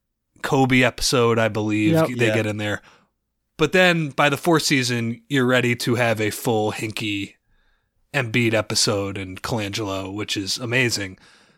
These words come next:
Speaker 1: So, so do you guys think that kinda worked out well, that you could save,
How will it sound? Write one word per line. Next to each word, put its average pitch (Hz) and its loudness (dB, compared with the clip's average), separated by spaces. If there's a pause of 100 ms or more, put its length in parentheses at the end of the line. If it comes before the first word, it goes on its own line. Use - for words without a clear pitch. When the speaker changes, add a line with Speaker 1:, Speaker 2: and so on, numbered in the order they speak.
(120)
Speaker 1:
So, 185 0
so 190 2
do 185 0
you 226 0
guys 208 2 (300)
think 170 0
that 165 2
kinda 151 2
worked 139 0
out 135 2
well, 143 4
that 127 -2
you 131 -2
could 123 -2
save, 127 2